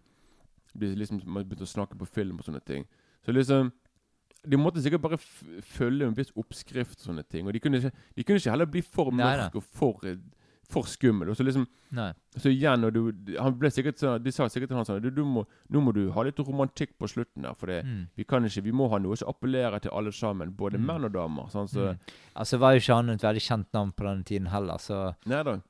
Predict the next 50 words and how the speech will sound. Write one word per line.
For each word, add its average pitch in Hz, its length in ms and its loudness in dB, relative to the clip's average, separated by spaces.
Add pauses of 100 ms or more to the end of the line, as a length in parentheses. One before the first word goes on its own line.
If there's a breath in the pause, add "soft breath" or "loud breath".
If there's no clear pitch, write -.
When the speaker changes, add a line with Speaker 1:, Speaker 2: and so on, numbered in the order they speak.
(140)
Speaker 2:
Ja. 92 200 -8
Speaker 1:
Igjen, 135 220 2
dette 127 140 0
var 120 100 -2
tredje 113 240 -2
filmen 92 340 -2
hans, 67 240 -12
Speaker 2:
Mm. 101 240 -8
Speaker 1:
sant, 101 280 -6
og, 95 180 0
eh, 92 80 -4 (720 soft breath)
det 131 120 2
var 175 140 10
jo 120 220 6
når 110 200 4
han 104 180 2
mer 175 160 2
laget, 143 840 -2 (120)
du 147 120 4
har, 196 160 6 (240)
det 165 100 2
var 214 80 4
når 190 140 0
han 165 140 2
laget, 135 340 4
når 151 300 0
han 151 80 4
laget 156 340 2
filmen 147 360 2
The 120 100 2
Lady 127 340 2
Vanishes, 107 880 -2
Speaker 2:
Mm. 135 380 0
Speaker 1:
The 123 80 2
Thirty-nine 120 600 2
Steps, - 640 -4 (200)
Speaker 2:
Mm. 120 320 -8
Speaker 1:
det 165 140 2
tror - 120 0
jeg 160 60 6
var 165 80 6
de 160 100 6
filmene 143 340 2
som 120 120 -6
fikk 131 160 -2
han 117 100 -2
til 127 160 -2
å 110 80 -2
få 104 420 -2
oppmerksomhet 107 600 -4